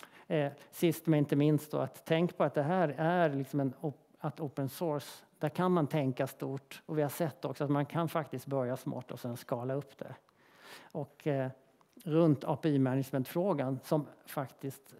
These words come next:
vi ser är ett medel, så är det inte teknik som vi såg för några år sedan, utan det är organisation och strategi.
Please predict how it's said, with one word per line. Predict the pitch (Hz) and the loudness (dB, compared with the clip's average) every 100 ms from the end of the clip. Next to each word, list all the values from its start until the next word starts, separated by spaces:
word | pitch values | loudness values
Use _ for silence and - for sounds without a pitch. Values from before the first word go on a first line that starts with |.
| - 185 | -20 -8
vi | 151 | -8
ser | - 175 151 | -4 0 2
är | 175 | 0
ett | 160 | 0
medel, | 139 131 127 127 143 - - | 0 0 -6 -6 -10 -12 -20
så | - 160 | -8 -2
är | 165 175 | 2 4
det | |
inte | 156 - - | 4 2 -4
teknik | 143 - 123 131 - | -6 -4 -4 -6 -8
som | - 131 120 - | -4 -4 -4 -14
vi | - 139 | -10 -8
såg | - 139 131 | -4 -4 -4
för | - | -4
några | 127 | -4
år | 131 131 | -4 -6
sedan, | - | -6
utan | 131 139 | -2 0
det | 175 | 2
är | |
organisation | 160 151 147 135 135 135 139 | 2 0 -4 -6 -6 -6 -8
och | 143 | -8
strategi. | 139 123 139 - 107 | -8 -8 -6 -8 -8